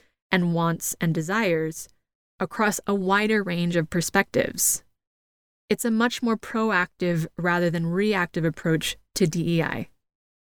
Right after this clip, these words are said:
So not too long ago, I heard an interview with author Simon Sinek, the author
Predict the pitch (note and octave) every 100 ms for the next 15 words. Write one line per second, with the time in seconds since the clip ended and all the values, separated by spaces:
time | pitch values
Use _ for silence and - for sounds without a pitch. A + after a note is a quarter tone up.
0 | _ _ _ _ _ _ _ _ _ _
1 | - A#3+ C#4 - C4+ B3+ A#3 A3 G#3 G3
2 | F#3+ - _ - F#3+ G3+ G3+ G#3+ G3 G3+
3 | F#3+ G3 F#3+ F3+ F3 E3+ E3+ E3+ E3+ F3+
4 | - F3+ E3+ E3+ - - - - F3+ E3+
5 | E3 F3 F3 E3+ E3